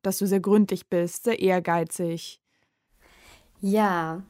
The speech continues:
Speaker 2: ja, ich bin gründlich und sehr zuverlässig und ich denke, wenn Leute mir Dinge, Aufgaben übergeben, dann können die sich hundert Prozent darauf verlassen, dass ich das irgendwie mache und dass ich das ordentlich oder nach Bestbemühung irgendwie mache.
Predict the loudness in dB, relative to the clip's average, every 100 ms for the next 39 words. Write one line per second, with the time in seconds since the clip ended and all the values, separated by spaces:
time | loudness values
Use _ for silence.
0 | _ _ _ -20 -20 _ _ _ 0 2
1 | 2 0 -4 -8 -2 0 0 -2 -4 -4
2 | -8 -6 -4 -4 -4 -8 -8 -8 -8 -4
3 | -2 -2 -4 -4 -4 -4 -4 -8 -8 -10
4 | -8 -8 -6 -6 -6 -8 -16 -20 -20 _
5 | -10 -8 -8 -6 -8 -8 -4 -2 -2 -2
6 | -4 -6 -8 -10 -6 -6 -4 -6 -6 -8
7 | -8 -8 -8 -8 -6 -6 -6 -6 -10 -14
8 | _ -12 -10 -8 -10 -14 -12 -10 -8 -10
9 | -10 -10 -10 -10 -10 -10 -10 -10 -8 -10
10 | -10 -10 -10 -12 -14 -16 -14 -14 -14 -12
11 | -10 -6 -6 -6 -8 -8 -10 -14 -16 -14
12 | -12 -14 _ _ -2 -2 -2 -6 -8 -8
13 | -8 -8 -10 -12 -12 -12 -12 -10 -8 -4
14 | -4 -4 -6 -8 -10 -10 -12 -12 -12 -12
15 | -10 -8 -8 -6 -8